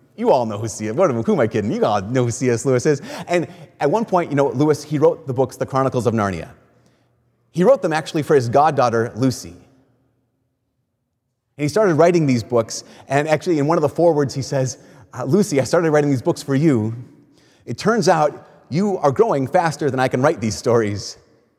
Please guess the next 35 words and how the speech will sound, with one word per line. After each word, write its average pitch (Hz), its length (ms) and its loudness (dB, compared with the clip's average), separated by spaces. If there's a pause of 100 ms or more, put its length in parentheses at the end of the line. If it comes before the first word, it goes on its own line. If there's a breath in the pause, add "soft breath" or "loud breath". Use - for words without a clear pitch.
(580)
And 127 80 -4
by 139 80 6
the 139 80 0
time 202 340 -2
I'm 170 200 0
done, 131 400 0
you 139 120 0
will 147 140 4
have 123 180 2
outgrown 113 460 -2
them." 87 260 -12 (240 soft breath)
He - 60 -20
says, 147 180 -6
"But," 120 420 -4
he - 120 -20
says, 143 160 -2
"but 127 540 -6 (760)
I 160 220 -2
hope - 440 -4 (1400)
the 127 80 -6
day 151 140 2
will 151 120 2
come 143 320 -2
when 131 140 0
you 131 100 2
have 120 240 2
grown 147 300 0
enough 120 480 -4 (260 soft breath)
to 139 140 -8
be 127 140 -4
able 143 260 -2
to 139 180 -10
enjoy 123 380 -2
them 120 160 -6
again." 87 400 -14